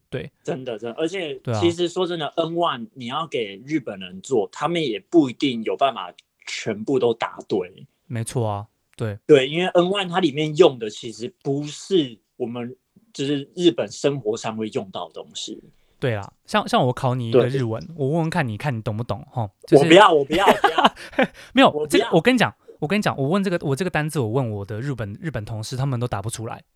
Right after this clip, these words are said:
Speaker 1: 你就算，所以你就算
Speaker 2: 完蛋，我，我觉得，我觉得我一定也答不出来。
Speaker 1: 所以就，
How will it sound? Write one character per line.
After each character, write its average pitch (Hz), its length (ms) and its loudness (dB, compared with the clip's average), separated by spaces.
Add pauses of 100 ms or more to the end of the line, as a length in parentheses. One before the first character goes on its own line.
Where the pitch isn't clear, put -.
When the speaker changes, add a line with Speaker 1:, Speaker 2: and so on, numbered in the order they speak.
(1040)
Speaker 1:
你 151 120 -2
就 202 140 -4
算， 185 180 -2
所 214 100 0
以 185 60 0
你 123 80 -2
就 135 140 0
算 180 160 0
Speaker 2:
完 127 100 -8
蛋， 131 80 -6
我， 131 60 -4
我 135 60 -6
觉 147 140 -6
得， 196 140 0
我 151 140 -2
觉 147 120 0
得 226 140 10
我 160 160 6
一 135 60 -10
定 202 100 -8
也 185 100 -4
答 110 140 -12
不 110 100 -14
出 - 160 -16
来。 - 80 -14
Speaker 1:
所 233 80 0
以 208 40 0
就， 233 180 -4